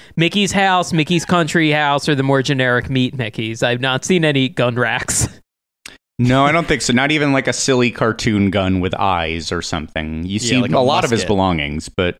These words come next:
Speaker 2: oh, yeah, yeah, not, not that. Not the, like, fun bullets from Who Framed Roger Rabbit, but, uh,
Speaker 3: Mm-hmm.
Speaker 2: yeah, so
Speaker 3: They
Speaker 2: he, he hides it, I guess, if he's got one. I, he probably
Speaker 3: Yeah.
Speaker 2: has one.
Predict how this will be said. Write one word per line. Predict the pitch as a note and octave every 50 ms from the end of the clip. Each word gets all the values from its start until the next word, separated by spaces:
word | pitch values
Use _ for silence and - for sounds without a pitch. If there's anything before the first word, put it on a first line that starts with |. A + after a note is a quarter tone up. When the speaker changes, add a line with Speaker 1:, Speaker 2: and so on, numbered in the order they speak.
| _ - E3
Speaker 2:
oh, | E3+ F3+
yeah, | F3 E3+ D#3 C#3
yeah, | B2 G#2 F2 D2 C2+
not, | F2 G2+ G2 G2+ -
not | A2+ A2 G#2+ G#2 - -
that. | G2+ F#2+ F2 E2+ - -
Not | A2+ A#2+ B2 A#2+ -
the, | B2+ A#2
like, | G#2+ A2 G#2 -
fun | - - A#2+ A2+ G#2 G2
bullets | F2 D#2 G2+ F#2+ F#2+ F2+ - - - - - - - - _ _ _ _
from | - A#2 A2
Who | G#2 F#2+
Framed | F2 - G#2+ F2+ E2+ E2+
Roger | E2+ E2+ D#2+ D#2 E2+ D#2+
Rabbit, | E2 D#2 D2+ D2 D2 D2+ - - - _ -
but, | A2 G#2 G2 - - - -
uh, | A#2+ G#2 - - A2+ G#2
Speaker 3:
Mm-hmm. | F2+ F2+ F2+ - _ _ _ -
Speaker 2:
yeah, | B2 G2+ D2+ D2
so | - - D#3+ D#3
Speaker 3:
They | D#3 D#3+ E3+ F3 D#3
Speaker 2:
he, | C#3+ D3+
he | F#3 F#3 F#3+ D#3+
hides | D3 C#3 G#2+ E2 D#2 D2+ -
it, | - D2
I | E2+ -
guess, | - - - - - - C3
if | A#2 -
he's | F2+ E2+ -
got | - G2+ D#2+ - -
one. | - - - B2
I, | B2+ C3
he | B2+ D#3+ F#3+
probably | - - C3 F#2+ D#2+ D#2
Speaker 3:
Yeah. | E2 D#2+
Speaker 2:
has | E2+ - A2+
one. | A#2 B2+ B2+ B2